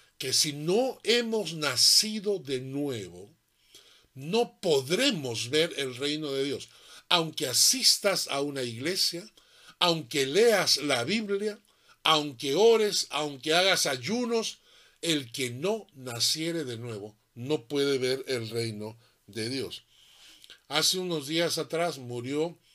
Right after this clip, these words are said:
un gran actor en Lima, muy conocido, se llama Osvaldo Catone. Escuché los comentarios de muchas personas,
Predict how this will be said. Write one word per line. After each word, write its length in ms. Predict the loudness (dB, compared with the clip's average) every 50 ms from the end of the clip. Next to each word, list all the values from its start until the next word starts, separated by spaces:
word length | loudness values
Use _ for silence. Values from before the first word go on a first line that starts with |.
| -20 -20 _ _ _ -12 -10
un 200 | -8 -8 -4 -2
gran 300 | 0 0 0 0 -2 -4
actor 560 | -6 -8 -10 -4 0 0 2 2 0 -2 -8 -14 -18 _ _ _ _ _ _ -14
en 280 | -12 -10 -10 -8 -6
Lima, 400 | -4 -4 -4 -6 -8 -12 -18 -20 _ _ _ _ -20 _ -20 -20 -20 _ _ _ _
muy 260 | -6 -4 -4 -4 -2
conocido, 640 | -2 -2 -2 -2 0 -2 -2 -2 -4 -6 -12 -12 -12
se 160 | -12 -8 -8 -8
llama 360 | -8 -6 -6 -8 -8 -8 -10 -12 -14
Osvaldo 760 | -14 -12 -12 -8 -4 -2 -2 0 -2 -2 -4 -6 -6 -6 -8 -12 _ -14
Catone. 560 | -12 -12 -10 -10 -12 -12 -12 -14 -20 -20 _ _ _ _ _ _ _ _ _ _ _ _ _ -10
Escuché 560 | -10 -10 -8 -8 -6 -2 0 2 4 4 2
los 160 | 2 0 -2
comentarios 760 | -2 -4 -4 -4 -6 -8 -8 -4 0 0 2 2 0 -2 -4
de 80 | -6 -8
muchas 380 | -8 -8 -8 -8 -8 -8 -10
personas, 640 | -8 -8 -10 -8 -6 -6 -4 -4 -4 -4 -6 -8 -10